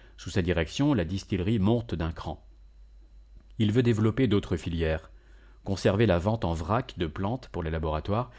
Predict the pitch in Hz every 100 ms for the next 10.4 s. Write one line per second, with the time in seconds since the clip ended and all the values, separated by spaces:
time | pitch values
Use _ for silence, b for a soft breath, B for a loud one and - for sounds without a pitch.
0 | B B B 107 - - 143 90 87 90
1 | 123 85 101 117 87 82 - 87 107 87
2 | 90 80 87 104 - 87 92 80 78 -
3 | b b b - 80 78 127 156 B B
4 | - 90 82 110 113 87 92 113 82 98
5 | 117 - 87 82 80 95 139 - 85 80
6 | 78 82 - 87 82 135 b b b 85
7 | 85 82 87 123 - 90 92 - 87 131
8 | - - 76 - 113 95 92 113 B B
9 | 127 113 87 - - - 95 78 76 85
10 | - 90 -